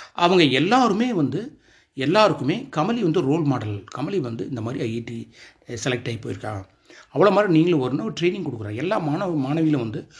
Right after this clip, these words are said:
"உங்களை தான் சார் சொல்லிகிட்டே இருக்காரு, உங்களை சொல்லி தான் எங்களை திட்டிகிட்டே இருக்காரு" மாணவி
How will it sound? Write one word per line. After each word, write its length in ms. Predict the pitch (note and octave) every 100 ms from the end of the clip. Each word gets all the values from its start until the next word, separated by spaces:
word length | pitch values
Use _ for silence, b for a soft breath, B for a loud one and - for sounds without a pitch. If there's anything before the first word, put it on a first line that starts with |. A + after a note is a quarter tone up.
| B B
"உங்களை 220 | E3 D#3+
தான் 100 | D#3+
சார் 240 | D#3 D3+ C#3+
சொல்லிகிட்டே 320 | C3 C3+ C3+
இருக்காரு, 400 | C#3 A2 G2+ G2+ - b
உங்களை 240 | C#3+ C3+ C3+
சொல்லி 180 | C3+ C#3+
தான் 140 | D#3
எங்களை 100 | A#2+
திட்டிகிட்டே 380 | A2 A2 A#2+ A#2+
இருக்காரு" 180 | G#2+ A2+
மாணவி 260 | G#2+ G#2